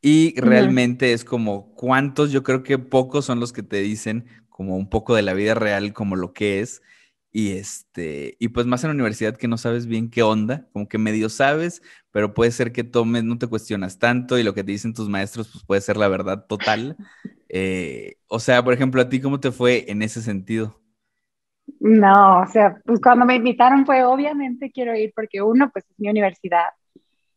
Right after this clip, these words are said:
Speaker 2: Este, dos, yo me acuerdo cuando estuvimos, o sea, escuchando a los ponentes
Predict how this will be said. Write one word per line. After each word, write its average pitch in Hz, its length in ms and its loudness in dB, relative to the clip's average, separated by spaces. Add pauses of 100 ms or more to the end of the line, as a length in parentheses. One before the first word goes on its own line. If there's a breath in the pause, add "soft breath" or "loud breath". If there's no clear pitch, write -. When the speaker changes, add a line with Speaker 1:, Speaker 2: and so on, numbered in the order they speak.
(220)
Speaker 2:
Este, 190 540 4
dos, 214 360 6
yo 233 100 6
me 262 100 8
acuerdo 269 260 4
cuando 214 220 -2
estuvimos, 233 920 -2 (720)
o 202 120 -6
sea, 190 140 -2
escuchando 214 680 2
a 277 80 8
los 226 200 0
ponentes 196 720 -4